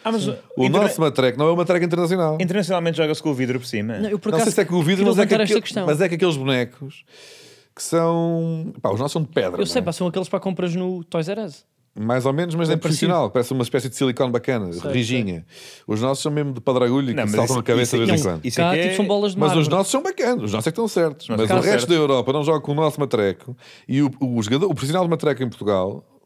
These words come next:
Speaker 3: tem de ir àqueles, àqueles bares específicos onde há o matreco internacional para treinar para as competições internacionais.
Speaker 1: Eu
Speaker 2: Uma
Speaker 1: acho
Speaker 2: vez
Speaker 1: que
Speaker 2: fui a um café
Speaker 1: <laughs>
Speaker 2: central na Sertã, que eu lembro-me, isto era eu puto. Não, já não havia bolas e lá no snack bar estavam a jogar com o abafador.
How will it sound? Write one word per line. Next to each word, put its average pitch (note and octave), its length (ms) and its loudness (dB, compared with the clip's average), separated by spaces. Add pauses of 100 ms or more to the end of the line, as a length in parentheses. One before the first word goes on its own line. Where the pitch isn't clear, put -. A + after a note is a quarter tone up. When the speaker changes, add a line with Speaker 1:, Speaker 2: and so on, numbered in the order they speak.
Speaker 3:
tem D3 160 0
de D3 120 2
ir D#3+ 80 4
àqueles, D#3+ 600 -2
àqueles D3 360 0
bares C#3 220 0
específicos D3+ 360 -4
onde D3+ 100 -2
há D3+ 40 0
o C#3+ 40 0
matreco C3+ 280 -2
internacional A2+ 360 -2
para B2+ 120 -8
treinar C#3 240 -2
para D3 60 -4
as C3+ 60 -4
competições C#3 240 -4
internacionais. C#3+ 360 -4
Speaker 1:
Eu C#3 80 4
Speaker 2:
Uma D3+ 60 4
Speaker 1:
acho D#3+ 40 4
Speaker 2:
vez G#3 140 2
Speaker 1:
que - 40 -6
Speaker 2:
fui A3+ 60 2
a G#3+ 40 2
um G3 40 -4
café G3+ 220 0
Speaker 1:
<laughs> - 20 0
Speaker 2:
central G3 320 0
na F#3 100 0
Sertã, F3+ 520 -2 (760)
que - 60 -4
eu F3 40 0
lembro-me, F3+ 480 -2
isto - 160 -8
era F#3 120 0
eu G3 80 0
puto. D#3 340 -8 (540)
Não, D#3+ 180 -2
já F3 160 0
não F3 80 -2
havia E3+ 180 0
bolas F#3+ 380 0
e F#3+ 60 -2
lá F#3+ 160 0
no F#3 80 -4
snack F3 340 -6
bar F#3 140 0
estavam F#3 240 -2
a - 20 -2
jogar F3 140 -2
com F3+ 100 -4
o F#3 40 0
abafador. E3 500 -2